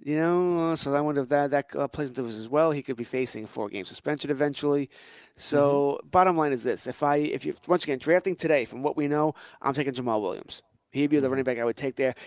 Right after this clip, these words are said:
Speaker 1: He's no more than a low-end running back, too, 'cause I think it is gonna be some kind of, you know, smorgasbord mess here, where he has a little bit of everybody here. But Jamal Williams would be the first guy that I would take off the board. Uh, you know,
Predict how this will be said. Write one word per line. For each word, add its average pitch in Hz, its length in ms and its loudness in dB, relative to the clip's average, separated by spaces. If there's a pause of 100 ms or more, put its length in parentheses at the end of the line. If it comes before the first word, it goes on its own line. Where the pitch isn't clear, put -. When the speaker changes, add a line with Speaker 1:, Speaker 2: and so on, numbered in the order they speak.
Speaker 1:
He's 160 220 2
no 165 220 6
more 185 140 8
than 170 100 4
a 170 40 4
low-end 165 340 4
running 160 160 2
back, 151 200 0
too, 139 300 2
'cause 117 100 -12
I 113 40 -12
think 127 120 -6
it 135 60 -2
is 139 140 2
gonna 143 100 -2
be 143 60 0
some 139 240 -4
kind 147 200 -2
of, 147 80 0
you 156 100 -4
know, 135 80 -2
smorgasbord 151 720 -2
mess 139 340 -2
here, 92 280 -6 (380)
where 123 240 0
he 117 60 0
has 110 140 -2
a 117 60 -4
little 143 160 2
bit 156 100 4
of 156 100 2
everybody 123 500 0
here. 98 260 -4 (220)
But - 120 -8
Jamal 151 320 2
Williams 147 240 2
would 123 60 -10
be 139 80 0
the 127 80 0
first - 320 -4
guy 143 120 0
that 131 60 2
I 123 40 0
would 123 140 -2
take 135 220 -8
off 123 180 -2
the 113 100 -10
board. 139 440 0 (600)
Uh, 143 640 4 (500)
you 175 60 2
know, 165 240 2